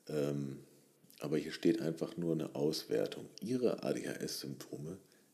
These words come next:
sind mäßig. Ähm,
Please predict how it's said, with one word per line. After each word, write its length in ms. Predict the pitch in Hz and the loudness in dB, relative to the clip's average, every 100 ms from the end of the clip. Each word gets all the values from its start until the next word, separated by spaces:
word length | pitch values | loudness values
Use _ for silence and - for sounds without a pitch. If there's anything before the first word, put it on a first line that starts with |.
| _ | _
sind 360 | - 69 80 - - - | -6 -4 -4 -8 -18 -18
mäßig. 840 | - 62 65 65 - - - - - _ _ _ _ - - - - - - - - _ | -10 -6 -4 -4 -4 -6 -8 -10 -20 _ _ _ _ -20 -16 -16 -16 -18 -18 -20 -20 _
Ähm, 640 | 73 73 73 71 69 67 | -4 -2 0 -2 -4 -8